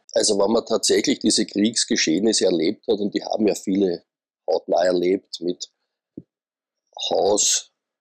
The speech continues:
Umgebung, Ort, Stadt, Geschäft, Eigentum zerstört, Autos weg. Äh,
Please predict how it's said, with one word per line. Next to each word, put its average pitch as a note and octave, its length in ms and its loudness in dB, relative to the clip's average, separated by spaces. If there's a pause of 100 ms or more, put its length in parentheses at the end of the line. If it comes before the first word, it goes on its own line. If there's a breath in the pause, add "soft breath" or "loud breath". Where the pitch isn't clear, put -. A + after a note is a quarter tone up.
Umgebung, G2 840 -2
Ort, G2 500 0
Stadt, G2+ 540 -2 (520)
Geschäft, - 560 0 (460)
Eigentum G2+ 580 -2
zerstört, F#2+ 720 0 (180)
Autos - 640 -2 (320)
weg. G2 300 -4 (680)
Äh, C#3 320 2